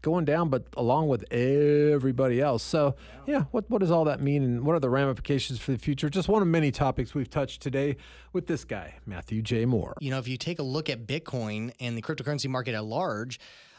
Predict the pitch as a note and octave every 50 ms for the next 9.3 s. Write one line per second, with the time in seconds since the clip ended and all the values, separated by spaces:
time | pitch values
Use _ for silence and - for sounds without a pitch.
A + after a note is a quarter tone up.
0 | - - B2+ C3+ C#3 C#3 C#3+ C#3+ D#3 D3+ C#3 A#2 - C#3+ E3+ G3+ F#3 - D#3 D#3+
1 | D3 D3+ D3 D3 D3 C#3+ C#3 C#3+ - - _ _ D3 C#3 C3+ B2 C3 C3+ - E3
2 | D3 C3+ C#3 A#2+ C3+ E3 G3 F3+ C#3 A2 G#2+ G2+ F#2+ G#2 C#3 E3+ E3+ _ _ _
3 | _ - A2+ A2+ A2 A2 A2 A2+ A2+ _ _ C3 B2+ A#2 - - - G#2+ G2 G#2
4 | G#2+ G#2 G#2 G2+ - - - G#2 F2+ F#2+ F#2+ G#2 G2 G2+ G2 F#2+ A2 C3+ D#3 C3+
5 | G#2 - - G#2+ - _ - G#2+ G2+ G2 A2+ - - B2+ G#2+ G#2 G#2 A2+ C#3+ D#3+
6 | C3 G2+ F2 F2+ G2+ G#2 - A#2 A2 G#2+ - A2 G#2+ G#2+ A2 A2 G#2+ G#2+ A2 A2
7 | - A#2 - B2 A#2+ A#2 A2 A#2+ B2 B2 B2+ C3+ C3+ C3+ - - D3 D3 D#3 D#3+
8 | D3 C#3 C#3+ C3 C#3 E3 G3 F#3 D#3+ - A#2 - D#3 D#3+ D#3 - E3+ E3 D3 D3+
9 | D3+ D#3 D#3+ D#3+ E3 D#3